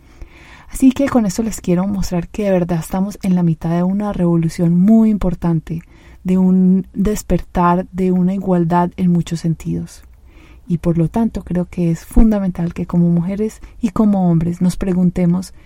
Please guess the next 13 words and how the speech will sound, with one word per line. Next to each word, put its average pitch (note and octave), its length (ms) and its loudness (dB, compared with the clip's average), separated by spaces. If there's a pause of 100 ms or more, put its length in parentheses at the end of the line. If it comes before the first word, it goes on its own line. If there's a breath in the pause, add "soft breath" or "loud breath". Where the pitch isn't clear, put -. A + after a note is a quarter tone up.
(400 soft breath)
cómo A3 260 0
queremos F3 400 0
navegar E3+ 460 -2
estos F3 280 -8
tiempos F3 480 -2
y - 60 -8
cuál E3+ 240 0
es E3 140 -4
el F3+ 80 2
legado D#3+ 260 -2
que E3 140 -10
queremos D#3 360 -4
dejar. D#3+ 300 -12